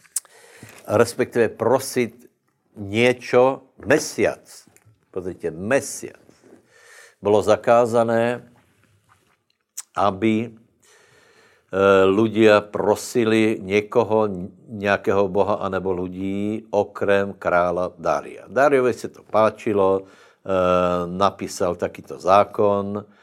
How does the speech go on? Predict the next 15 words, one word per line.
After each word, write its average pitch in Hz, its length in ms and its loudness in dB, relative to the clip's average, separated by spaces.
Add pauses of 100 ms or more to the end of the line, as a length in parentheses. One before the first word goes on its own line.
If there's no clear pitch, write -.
(120)
který 98 320 -2
byl 73 160 -8
neodvolatelný 98 1000 0
podle 95 300 -6
toho 92 200 -6
perského 87 520 -8
práva 82 640 -4 (640)
a 92 480 4 (1300)
Daniel 117 840 4
se - 240 -6
ho 98 140 2
dozvěděl. 76 520 -6 (140)
Hej. - 200 -20 (3250)
Desátý 123 480 2
verš 104 480 4